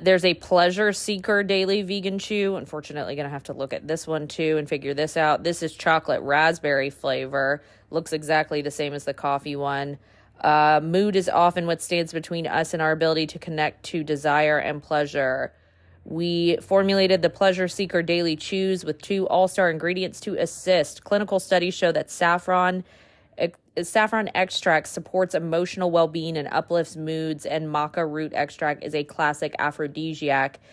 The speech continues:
and then in parentheses, which has traditionally been used to support mood too. Take one chew daily. Don't take if you're pregnant, planning to become pregnant, or breastfeeding. I love that turn of phrase. It's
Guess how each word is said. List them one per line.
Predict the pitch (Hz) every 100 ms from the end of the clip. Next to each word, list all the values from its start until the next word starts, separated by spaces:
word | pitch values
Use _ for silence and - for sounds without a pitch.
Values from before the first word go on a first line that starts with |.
| - _
and | 160 170
then | 143
in | 160
parentheses, | 156 156 147 - 151
which | 151 147
has | 151 -
traditionally | 160 143 147 156
been | 151 143
used | 139 135 -
to |
support | 151 147 147 147
mood | 143 143 143 -
too. | - 165 131 - - - - - -
Take | 185 175
one | 156 175 180 185
chew | 175 - 185
daily. | 160 165 160 160 156 156 156 151 147 _ _ _ _ _ _ _ _ _ _ -
Don't | 165 165 160
take | 165 160 151
if | 156
you're | 147
pregnant, | 160 156 151 -
planning | 160 160
to | 156
become | 151 156 143
pregnant, | 143 143 143
or | 143
breastfeeding. | 143 143 139 - 143 143 143 -
I | 143
love | 143 143 139
that | 151 143 - - -
turn | - 151
of | 143
phrase. | - 131 135 143
It's | 107 -